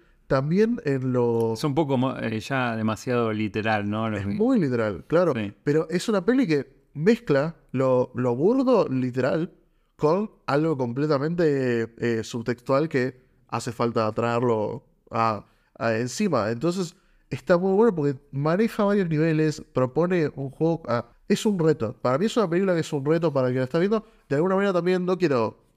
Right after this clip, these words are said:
Speaker 1: comparar demasiado, pero, eh, The Lighthouse de Eggers,
Speaker 2: Ujú.
Speaker 1: yo creo que también es, es para un público muy particular, saben que es para nicho, pero al mismo tiempo es como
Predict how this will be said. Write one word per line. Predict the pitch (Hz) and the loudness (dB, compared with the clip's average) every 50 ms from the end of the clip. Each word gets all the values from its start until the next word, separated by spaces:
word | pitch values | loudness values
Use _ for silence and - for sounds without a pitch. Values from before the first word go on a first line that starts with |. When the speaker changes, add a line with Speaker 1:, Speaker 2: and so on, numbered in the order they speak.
| _ _ _ | _ _ _
Speaker 1:
comparar | - 113 107 123 151 170 | -6 -2 0 2 2 2
demasiado, | 151 131 - - 196 147 120 | 0 -2 -2 -2 -2 -2 0
pero, | 123 117 113 - - | -2 -2 -4 -4 -2
eh, | - 120 120 113 113 - | -2 -2 0 0 -2 -2
The | 117 120 117 | -2 -2 0
Lighthouse | 127 131 139 135 - - - 117 117 127 - - - | 0 0 0 -2 -4 -2 -2 -2 -2 -2 -4 -8 -4
de | 123 120 120 131 | -2 0 2 2
Eggers, | 139 131 117 113 135 - - - _ - | 2 2 0 -2 -4 -8 -12 -18 _ -6
Speaker 2:
Ujú. | 131 127 117 135 151 170 - | -6 -4 -2 -2 -4 -4 -4
Speaker 1:
yo | - 139 143 | -2 -2 0
creo | 156 156 | 0 0
que | 147 131 | 0 0
también | 117 110 123 135 151 143 127 117 | 0 -2 0 0 0 0 0 0
es, | 120 113 - - _ _ _ _ _ | -2 -4 -6 -12 _ _ _ _ _
es | - 151 - - - | -2 -2 -2 -4 -10
para | - _ - 131 135 165 | -10 _ -2 0 0 0
un | 180 170 | 0 0
público | 233 240 240 214 180 | 0 2 2 2 2
muy | 190 202 202 | 0 0 -2
particular, | 202 190 170 156 147 147 165 180 170 160 151 156 - - | 0 0 0 0 0 2 2 2 2 2 0 -4 -6 -8
saben | - - - 170 180 214 202 180 | -6 0 2 2 2 2 0 0
que | 165 165 | 0 -2
es | - | 0
para | - 151 123 107 120 | 0 0 0 0 0
nicho, | 139 165 170 - - 208 175 156 - _ _ _ _ _ | -2 -4 -6 -2 0 0 0 0 -2 _ _ _ _ _
pero | 135 147 | 0 2
al | |
mismo | 175 185 190 185 | 2 2 2 0
tiempo | 202 196 196 196 | 0 0 0 0
es | 175 - | -2 -2
como | - 160 151 | -4 -4 -4